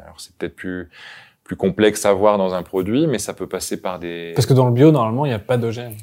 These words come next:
Speaker 1: Il n'y a pas d'O G M. Il n'y a effectivement pas d'O G M, mais il y a une tolérance sur des traces.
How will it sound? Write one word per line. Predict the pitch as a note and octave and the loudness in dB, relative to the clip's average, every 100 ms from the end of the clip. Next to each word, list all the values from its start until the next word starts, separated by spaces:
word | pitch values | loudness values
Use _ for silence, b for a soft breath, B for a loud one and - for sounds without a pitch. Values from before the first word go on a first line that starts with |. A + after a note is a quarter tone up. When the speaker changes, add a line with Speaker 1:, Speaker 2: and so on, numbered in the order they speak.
| - | -6
Speaker 1:
Il | G2 | 0
n'y | |
a | G2 | 4
pas | C#3 | 6
d'O | B2+ B2 | 8 6
G | G#2 | 6
M. | A2+ G#2+ F2 | 4 4 -2
Il | D2 | -8
n'y | |
a | C#2+ - | -14 -8
effectivement | - A#2 A#2 A#2 A#2 | 0 0 0 2 2
pas | A2 G2+ | 4 2
d'O | G2 | 2
G | F#2 | 2
M, | G#2 C#3+ D3 C3 | 2 2 0 -4
mais | G#2+ | -2
il | |
y | G#2+ | 0
a | |
une | G2+ | 0
tolérance | G2 A2 A2+ C3+ | 4 6 6 2
sur | - G#2 | -2 -2
des | G2+ | -2
traces. | - B2 G#2 - - | -2 -2 -4 -10 -16